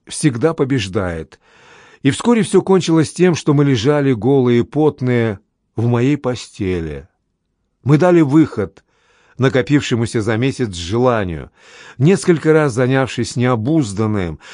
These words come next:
необыкновенно страстным сексом. Мы испробовали всё, что только можно. Когда всё закончилось,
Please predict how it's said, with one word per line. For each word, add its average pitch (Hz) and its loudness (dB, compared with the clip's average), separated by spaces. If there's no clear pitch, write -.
необыкновенно 160 2
страстным 156 -2
сексом. 90 -4
Мы 208 4
испробовали 165 4
всё, 175 0
что 147 -2
только 139 2
можно. 117 0
Когда 123 2
всё 127 0
закончилось, 113 -2